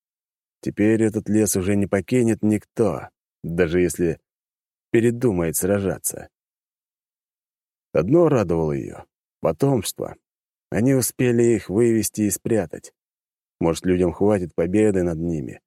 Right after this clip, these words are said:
и они не станут искать малышей, хотя были те, кто решил остаться.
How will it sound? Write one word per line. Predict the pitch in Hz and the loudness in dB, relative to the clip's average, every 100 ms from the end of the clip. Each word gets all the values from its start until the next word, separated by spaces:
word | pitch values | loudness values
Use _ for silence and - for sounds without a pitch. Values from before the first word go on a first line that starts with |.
| _ _ _ _ | _ _ _ _
и | - | 0
они | 98 113 | 2 2
не | 110 107 | 2 0
станут | - 120 113 101 | 0 0 0 -2
искать | - 113 98 | -4 -2 -2
малышей, | 95 92 - 120 92 - - _ _ _ - | 0 0 0 0 -2 -4 -14 _ _ _ -6
хотя | 113 143 120 | -2 0 0
были | 95 135 104 | 2 2 0
те, | - 123 110 | -2 -2 -2
кто | - 90 | -2 -2
решил | 87 - 90 | -2 0 0
остаться. | 82 - 57 - 50 | 0 -4 -8 -8 -12